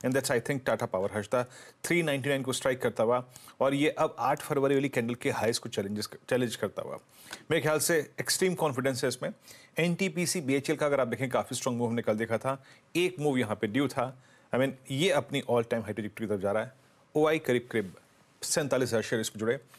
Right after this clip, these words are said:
अ, तो मेरी चार choices हैं, पहला Poly, अ, Bank of Baroda, उसके बाद ओएनजीसी और फिर, अ, Tata Power। हर्षिता।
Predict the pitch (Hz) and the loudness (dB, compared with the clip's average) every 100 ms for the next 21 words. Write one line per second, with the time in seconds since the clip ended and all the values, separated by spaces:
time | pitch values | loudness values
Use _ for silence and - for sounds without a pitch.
0 | - _ 104 104 104 - 127 107 117 185 | -20 _ 2 4 4 4 2 2 2 2
1 | 196 170 151 143 151 127 127 127 151 - | 2 2 2 2 2 2 0 -2 -4 -2
2 | 139 131 120 127 131 160 - _ - - | 0 2 2 2 2 0 -4 _ -20 -20
3 | - - _ - - - 117 92 123 147 | -20 -20 _ -14 -4 0 0 2 0 0
4 | 139 113 127 131 160 123 - 120 101 135 | 0 2 4 2 0 -2 2 2 2 0
5 | 139 127 117 147 107 - 101 - _ - | 0 -2 -4 0 0 0 -4 -4 _ -20
6 | - - 107 - 131 95 - - - - | -20 -10 -8 -4 -4 -4 -10 -14 -18 -6
7 | 117 - | -6 -6